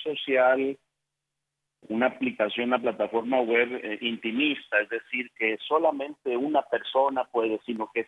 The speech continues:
se crean comunidades. Entonces, se ha creado una comunidad, eh, para la novena intercontinental guadalupana,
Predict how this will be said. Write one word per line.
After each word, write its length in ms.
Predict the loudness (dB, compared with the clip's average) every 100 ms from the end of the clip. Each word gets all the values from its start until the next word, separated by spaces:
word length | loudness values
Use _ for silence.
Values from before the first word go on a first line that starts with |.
| -2
se 120 | -4
crean 380 | -2 -2 0 -2
comunidades. 720 | -4 -6 -4 0 4 2 0 _ _ _ _ _ _ _ _
Entonces, 600 | -6 -4 -2 -2 0 -2 -4 -10 _ -18 0
se 100 | 2
ha 100 | 4
creado 500 | 2 4 4 4 2
una 300 | 0 -2 -4 -2
comunidad, 880 | -2 0 -2 -2 0 4 4 2 -4 _ _ _ _ -8
eh, 380 | -6 -4 -6 -4
para 240 | 2 4 4
la 160 | 2
novena 800 | 2 0 2 2 4 4 2 -2 -4
intercontinental 1120 | -4 -2 -4 -4 -4 -4 -4 -4 0 0 2
guadalupana, 840 | 4 4 2 0 4 4 4 -2